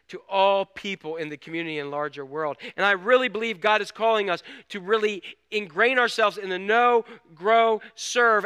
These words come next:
And now it's time for us to share, to learn and to share, to lament and share, to love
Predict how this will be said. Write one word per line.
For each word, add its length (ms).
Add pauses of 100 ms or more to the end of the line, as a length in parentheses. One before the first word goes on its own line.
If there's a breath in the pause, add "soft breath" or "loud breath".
And 100
now 220
it's 120
time 260
for 160
us 160
to 120
share, 420 (1040)
to 100
learn 520 (140)
and 180
to 80
share, 540 (1120)
to 80
lament 640 (380)
and 160
share, 540 (300 soft breath)
to 100
love 680